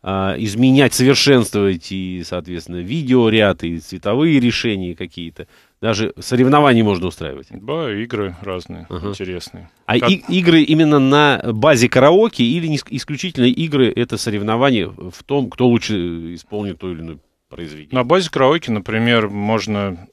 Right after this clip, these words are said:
Speaker 2: чтобы не мы угадывали мелодию с пяти нот, а я пою пять нот, и компьютер или телевизор может угадать, что это за песня.
Speaker 1: А-а.
Speaker 2: И вот так мы, мы можем соревноваться.
Speaker 1: Там
Speaker 2: Акапельная такая
Speaker 1: Да, да,
Speaker 2: часть.
Speaker 1: да, да.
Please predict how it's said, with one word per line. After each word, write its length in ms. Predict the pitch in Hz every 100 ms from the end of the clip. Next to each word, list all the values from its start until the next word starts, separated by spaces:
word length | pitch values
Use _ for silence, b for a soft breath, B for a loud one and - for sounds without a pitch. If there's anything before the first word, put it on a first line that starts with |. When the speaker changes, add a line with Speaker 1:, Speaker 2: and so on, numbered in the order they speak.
| -
Speaker 2:
чтобы 420 | - - 104 113
не 100 | 123
мы 120 | 175
угадывали 440 | 180 127 104 104
мелодию 400 | 107 110 101 92
с 80 | 90
пяти 260 | - 95 107
нот, 220 | 101 87 90
а 320 | 90 92 90
я 180 | 101 110
пою 260 | 110 107
пять 220 | 101 104
нот, 260 | 127 160 170
и 60 | 104
компьютер 560 | 104 98 135 143 101
или 140 | 92 90
телевизор 440 | 107 101 135 131
может 260 | 104 104 -
угадать, 360 | 104 107 127
что 120 | - 107
это 100 | 95
за 120 | 104
песня. 380 | 101 85 - -
Speaker 1:
А-а. 440 | 101 95 95 117 92 -
Speaker 2:
И 60 | 95
вот 80 |
так 180 | 95 127
мы, 180 | 131 117
мы 180 | 110 104
можем 280 | 107 120 143
соревноваться. 640 | 127 120 110 85 73 -
Speaker 1:
Там 100 | 90
Speaker 2:
Акапельная 640 | - 107 135 131 110 107
такая 340 | 95 95 98 92
Speaker 1:
Да, 100 | 110
да, 40 |
Speaker 2:
часть. 280 | 107 101 98
Speaker 1:
да, 80 |
да. 60 | 92